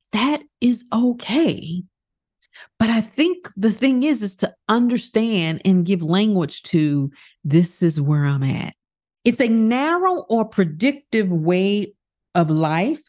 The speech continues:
a set or attitude, dreary, and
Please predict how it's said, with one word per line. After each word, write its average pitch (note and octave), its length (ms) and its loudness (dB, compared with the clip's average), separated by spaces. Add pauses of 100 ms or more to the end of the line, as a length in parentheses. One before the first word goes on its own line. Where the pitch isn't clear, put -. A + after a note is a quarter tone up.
(240)
a F3+ 60 0
set - 720 -4 (120)
or E3 300 -2
attitude, D#3 840 -2 (600)
dreary, B3+ 920 0 (840)
and F#3+ 380 2